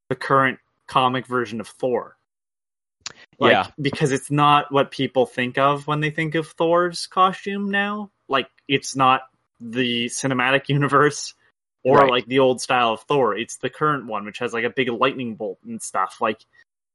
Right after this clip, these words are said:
Speaker 1: it's not, it's neon, looks like more like Tron, <laughs> to be honest.
Speaker 2: Yeah, it's, it's, it's definitely much more, um, comic-centered version of Marvel and not the movies version
Speaker 1: That
Speaker 2: of Marvel.
Speaker 1: makes me happy.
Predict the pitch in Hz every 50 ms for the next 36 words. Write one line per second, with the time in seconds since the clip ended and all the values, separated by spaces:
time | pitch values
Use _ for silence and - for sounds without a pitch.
0 | _ _ _ _ _ - 143 143 110 90 - - - 131 131 135 139 135 135 135
1 | 135 - - 143 131 - - - _ _ 147 143 147 160 170 165 151 139 123 117
2 | 107 107 107 104 - _ _ _ _ _ 127 135 139 - 175 160 135 147 156 151
3 | 139 - - - - - - 131 117 113 - 131 104 - _ _ _ _ - -
4 | 180 160 143 139 139 - 156 147 143 131 120 117 - - 135 - - 123 131 -
5 | - 143 135 135 127 - - 170 170 - 175 147 131 117 123 120 113 113 113 113
6 | 110 110 - - - - 120 113 107 107 107 107 107 107 104 104 104 104 - -
7 | 110 107 104 104 101 98 98 92 92 92 95 _ _ _ _ _ _ _ _ _
8 | _ _ _ _ _ _ - - - - - - 127 120 113 104 104 - - -
9 | - 120 110 104 92 - 107 98 92 92 95 - _ - - _ _ _ _ _
10 | _ - 113 104 101 95 104 101 95 92 101 101 98 98 98 95 92 101 95 92
11 | 95 98 98 98 98 95 95 95 - - _ 117 - 110 101 95 95 92 92 92
12 | 98 95 95 101 98 98 95 90 92 85 90 - - - - - - - 104 104
13 | 98 131 151 151 - 92 92 92 90 90 92 92 92 - - - 143 139 135 123
14 | - - - 123 113 110 104 101 98 - - - - -